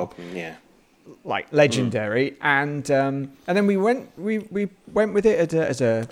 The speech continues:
Speaker 2: m-, rite of passage.
Speaker 1: Yeah.
Speaker 2: This is, this was Josh's, Josh's bit.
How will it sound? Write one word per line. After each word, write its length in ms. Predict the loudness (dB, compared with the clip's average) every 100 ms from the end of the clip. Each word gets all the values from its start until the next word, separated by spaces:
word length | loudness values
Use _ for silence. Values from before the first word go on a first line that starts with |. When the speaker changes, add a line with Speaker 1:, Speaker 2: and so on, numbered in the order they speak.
| -8
Speaker 2:
m-, 180 | -8 -6
rite 220 | -4 -4 -4
of 120 | -8
passage. 360 | -8 -6 -4 0
Speaker 1:
Yeah. 200 | -2 -4 -12 -20 -20 _ -6
Speaker 2:
This 160 | -4
is, 160 | -4 -2
this 240 | 0 0
was 120 | -2 2
Josh's, 580 | 4 4 2 0 0 0
Josh's 340 | 0 2 -2
bit. 240 | -2 -4